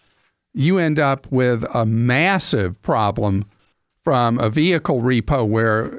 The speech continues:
in a vehicle repo situation, you end up responsible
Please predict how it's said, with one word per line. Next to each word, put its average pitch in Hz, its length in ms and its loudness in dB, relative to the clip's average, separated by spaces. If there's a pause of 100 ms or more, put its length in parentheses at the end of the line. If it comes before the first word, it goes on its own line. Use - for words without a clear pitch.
in 156 240 -2
a 117 60 0
vehicle 180 400 0
repo 135 420 0
situation, 117 580 -2
you 151 160 2
end 180 160 0
up 143 200 -2
responsible 139 680 -2